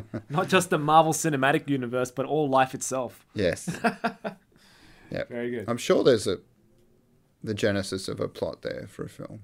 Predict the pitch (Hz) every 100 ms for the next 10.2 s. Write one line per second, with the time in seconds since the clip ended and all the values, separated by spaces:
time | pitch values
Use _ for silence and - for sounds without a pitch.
0 | - - - - - - 110 - - 104
1 | - 113 110 107 104 98 101 98 98 101
2 | 107 101 113 107 95 104 98 90 - -
3 | - - - - 107 - 107 92 - 107
4 | 104 - 98 - 104 98 95 90 90 -
5 | _ _ _ _ - 107 107 110 104 -
6 | _ _ - 110 101 - 101 101 95 95
7 | 98 98 - 98 - 104 98 98 95 104
8 | - _ _ _ - 101 92 98 101 117
9 | _ _ _ _ _ 110 104 110 104 107
10 | 131 180